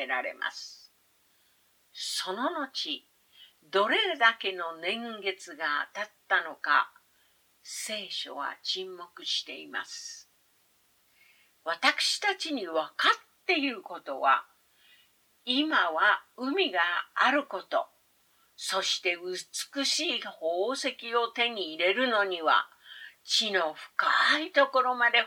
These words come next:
掘らなければならないことです。こうして、地は暴漠として何もなかったという意味が解き明かされます。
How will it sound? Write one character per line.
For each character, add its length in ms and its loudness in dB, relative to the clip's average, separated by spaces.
掘 160 -2
ら 180 6
な 220 6
け 120 2
れ 120 2
ば 160 6
な 180 6
ら 140 4
な 180 6
い 80 -8
こ 160 -6
と 160 -8
で 160 -2
す。 460 -10
こ 260 -2
う 20 -6
し 200 0
て、 400 -2
地 320 0
は 460 2
暴 340 0
漠 360 0
と 160 2
し 180 -2
て 140 -4
何 340 -2
も 180 -2
な 180 6
か 180 2
っ 60 -8
た 260 4
と 160 -2
い 180 -6
う 180 2
意 240 -4
味 260 -4
が 320 4
解 240 -10
き 460 -10
明 60 -2
か 160 0
さ 160 -8
れ 200 -12
ま 120 -12
す。 840 -10